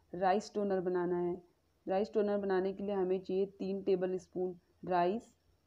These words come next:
जिन्हें हम अच्छे से wash कर लेंगे। Wash करने के बाद मैंने इसमें half cup water ऐड कर लिया है जो कि filter water है।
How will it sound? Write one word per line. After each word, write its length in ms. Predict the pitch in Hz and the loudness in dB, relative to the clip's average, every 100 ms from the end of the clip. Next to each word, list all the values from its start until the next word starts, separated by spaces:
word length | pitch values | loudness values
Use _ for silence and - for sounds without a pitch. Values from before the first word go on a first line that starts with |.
| _ _ _ - | _ _ _ -4
जिन्हें 220 | 196 202 | -2 0
हम 100 | 214 | 0
अच्छे 260 | 190 - 208 | -2 -2 -2
से 160 | 208 | -2
wash 320 | 180 180 190 - | 0 0 0 -2
कर 100 | 208 | -4
लेंगे। 460 | 208 208 208 220 254 - _ _ _ _ _ _ _ | -2 -4 -4 -4 -8 -14 _ _ _ _ _ _ _
Wash 220 | 185 196 | 0 0
करने 300 | - 208 208 | -2 -2 -2
के 180 | 202 214 190 | -2 -2 0
बाद 320 | 190 190 202 - - _ | 2 2 0 -8 -20 _
मैंने 320 | 190 190 202 214 | -2 0 0 -2
इसमें 440 | 208 202 208 240 - _ _ _ _ _ _ _ _ _ _ _ _ _ - | -4 -6 -6 -8 -14 _ _ _ _ _ _ _ _ _ _ _ _ _ -8
half 340 | 190 190 208 - | 2 2 2 4
cup 220 | 226 226 - - _ _ _ _ _ _ _ _ _ | 4 4 -8 -20 _ _ _ _ _ _ _ _ _
water 300 | 175 190 190 | 0 2 2
ऐड 320 | 196 - 190 185 | 0 2 2 2
कर 180 | - 214 | 4 4
लिया 240 | 214 214 | 6 4
है 260 | 208 214 226 | 4 0 -4
जो 100 | 190 196 | -2 -2
कि 140 | 214 | -2
filter 340 | 208 190 175 208 | -4 -2 -2 0
water 400 | 202 202 208 208 | 4 4 2 -4
है। 240 | 208 214 | -2 -2